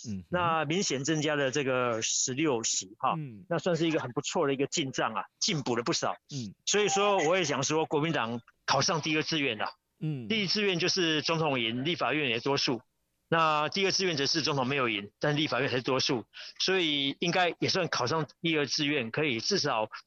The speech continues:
Speaker 2: 不会很丢脸。
Speaker 1: 嗯。
Speaker 2: 但是呢，虽然国民党目前是立法院最大党，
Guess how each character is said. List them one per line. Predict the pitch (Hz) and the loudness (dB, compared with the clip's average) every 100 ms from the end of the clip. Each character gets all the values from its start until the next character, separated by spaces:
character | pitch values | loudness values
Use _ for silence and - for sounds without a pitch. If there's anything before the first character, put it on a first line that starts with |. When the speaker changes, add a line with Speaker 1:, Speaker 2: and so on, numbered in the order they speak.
| _ - | _ 2
Speaker 2:
不 | 170 | 4
会 | 165 | 4
很 | 120 | 2
丢 | 139 139 | 0 0
脸。 | 107 - - - | 0 -6 -14 -8
Speaker 1:
嗯。 | 156 127 - _ - | -8 -8 -14 _ 0
Speaker 2:
但 | 240 | 2
是 | 220 226 | 2 2
呢， | 185 180 - _ - | 0 -2 -8 _ -2
虽 | - 233 | 2 2
然 | 196 | 2
国 | 165 180 | 2 2
民 | 208 | 2
党 | 151 | 2
目 | 160 202 | 2 2
前 | 139 131 | 0 0
是 | 175 160 151 147 | 2 2 2 0
立 | 185 | 0
法 | 139 | 0
院 | 147 | 0
最 | 147 160 | 0 0
大 | 143 | 0
党， | - 110 | 0 -4